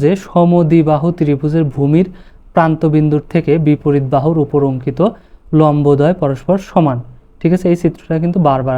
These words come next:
আসতেছে, দেখো এই চিত্রটা আমরা আগেও করছি, আগের ভিডিওটা যদি করে থাকো তাহলে দেখবা এই চিত্রটাই কিন্তু আমরা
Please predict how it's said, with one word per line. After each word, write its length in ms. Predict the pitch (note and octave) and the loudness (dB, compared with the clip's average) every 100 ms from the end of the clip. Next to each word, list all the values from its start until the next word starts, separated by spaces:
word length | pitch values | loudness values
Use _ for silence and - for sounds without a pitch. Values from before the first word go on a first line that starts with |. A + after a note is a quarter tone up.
| B2 | -4
আসতেছে, 280 | - C3 C3 | -6 -10 -8
দেখো 140 | B2+ C3+ | -6 -8
এই 40 | C3 | -8
চিত্রটা 340 | C#3 D3+ C#3+ D#3+ | -10 -8 -6 -4
আমরা 120 | G3+ - - - - | -4 -8 -20 -12 -4
আগেও 180 | C#3 C#3 | 0 0
করছি, 180 | C3 B2 C#3+ | 0 -4 -2
আগের 160 | C3+ C#3+ | 0 -2
ভিডিওটা 280 | C#3 C#3+ D3 | 0 0 0
যদি 120 | D3 D#3 D#3 | -2 -2 2
করে 140 | D3 C#3+ | 2 0
থাকো 160 | B2+ F#3 F#3+ | -6 -4 -4
তাহলে 200 | C#3 C3+ B2+ | -6 -6 -6
দেখবা 240 | B2 G3+ - - - - D3 | -4 -4 -6 -16 -20 -4 -4
এই 60 | C3 | -2
চিত্রটাই 380 | C3 C3 C3 C3 | -4 -4 -4 -4
কিন্তু 140 | B2+ B2 | -4 -4
আমরা 140 | B2 | -6